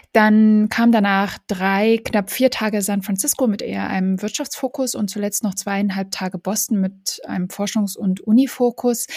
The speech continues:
Ähm, Boston ist ja eine wahnsinnig große Unistadt mit, ähm, ja, ich glaube, fünfunddreißig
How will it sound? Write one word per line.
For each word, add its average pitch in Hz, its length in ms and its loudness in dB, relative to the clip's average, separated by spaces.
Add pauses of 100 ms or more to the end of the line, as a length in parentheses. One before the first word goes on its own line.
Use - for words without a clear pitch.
(420)
Ähm, 190 640 0
Boston 190 260 -6
ist 190 100 -6
ja 190 40 -8
eine 185 220 -4
wahnsinnig 196 760 -4
große 208 520 -4
Unistadt 196 880 0
mit, 196 500 -6
ähm, 185 600 -2 (380)
ja, 185 220 -6
ich - 80 -12
glaube, 190 200 -6
fünfunddreißig 214 840 0